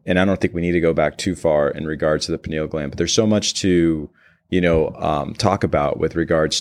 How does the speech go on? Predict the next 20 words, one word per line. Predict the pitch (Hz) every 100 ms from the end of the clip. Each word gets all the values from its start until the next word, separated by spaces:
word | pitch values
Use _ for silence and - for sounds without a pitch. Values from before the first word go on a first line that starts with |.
| -
to | 82 76
that | 78 69 -
Christo, | - 101 98 - 85 76
that, | 73 -
that, | 82 78 - 67
that, | 78 73 67 - _
that | - 80
essence, | 87 85 85 71
that | 80
elixir | 82 85 87 90
you | 73
talk | 82 76 80
about. | 73 69 -
And | 76
I | 73
think | 92 85
that | -
the | 80
way | 78 82 82
that | 78 73 -